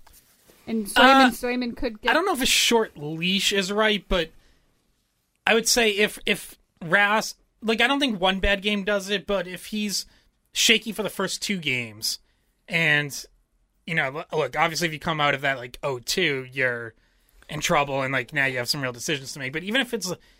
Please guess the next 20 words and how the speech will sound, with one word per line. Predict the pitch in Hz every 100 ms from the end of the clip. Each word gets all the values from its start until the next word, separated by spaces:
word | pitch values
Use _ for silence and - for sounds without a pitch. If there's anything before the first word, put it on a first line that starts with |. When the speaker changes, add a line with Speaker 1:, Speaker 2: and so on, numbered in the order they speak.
| _
Speaker 2:
if | 170
it's | 214 202
one | 160 190 220
one | 180 185
after | 185 185
two | 175 190
games | 151 147 147 143
and | 143
Rask | 135 139 -
has | 139
struggled, | - 147 131 156 190 - _ _ _ _ _ _ _ _ _ _ -
I | 175
wouldn't, | 254 233 180 - -
I | 165
wouldn't | 208 165
mind | 151
putting | 160 147
Swayman | - 151 143 139
in, | 151 175
like, | 151 139 -